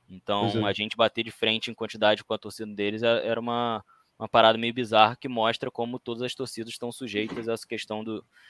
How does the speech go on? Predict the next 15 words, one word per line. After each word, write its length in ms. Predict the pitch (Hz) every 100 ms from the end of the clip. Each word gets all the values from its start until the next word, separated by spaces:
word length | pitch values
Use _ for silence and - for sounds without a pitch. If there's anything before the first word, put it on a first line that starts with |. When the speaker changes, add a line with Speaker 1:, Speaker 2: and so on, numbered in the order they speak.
| -
Speaker 1:
a, 160 | - - -
ou 200 | - 123
pelo 200 | 135 127
menos 200 | 127 131
a 40 |
grande 280 | 113 131 139
maioria, 480 | 131 113 110 113 120
essa 240 | 110 107
questão 320 | 117 110 113 110
do 60 |
time 200 | - 113
tá 240 | - 117 107
melhor 400 | 98 117 107 113
ou 80 |
pior. 360 | 113 110 101 127